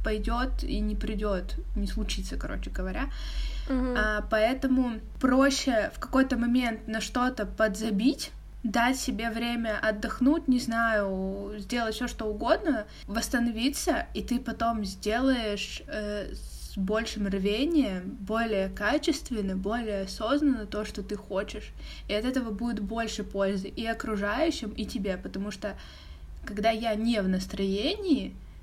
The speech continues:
Speaker 1: все вокруг от этого страдают.
Speaker 2: А у тебя нету чувства, что ты вино-, виноват перед
Speaker 1: Есть. Очень часто. Э, это очень парит.
Speaker 2: И вот это вот чувство не толкает тебя на то, чтобы все-таки с-,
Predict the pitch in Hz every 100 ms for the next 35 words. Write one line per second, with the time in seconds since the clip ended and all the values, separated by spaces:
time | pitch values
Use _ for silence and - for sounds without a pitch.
0 | - - - 262 254 240 240 240 - 190
1 | 220 226 202 196 - 196 196 185 170 -
2 | - - - 254 240 233 226 214 - 240
3 | 214 233 226 220 214 233 233 240 339 254
4 | 247 - 294 247 208 - - - - 220
5 | 233 220 220 208 - - 208 214 214 202
6 | - 202 214 220 220 214 - - 208 196
7 | 190 190 - - - - 220 220 214 185
8 | 190 190 - 175 - - - - 214 247
9 | 254 - 208 196 202 190 180 175 - 254
10 | 240 240 240 240 254 240 233 - - -
11 | - - 233 233 233 226 240 370 339 269
12 | 226 208 220 - - 208 208 196 214 208
13 | 220 - 202 202 208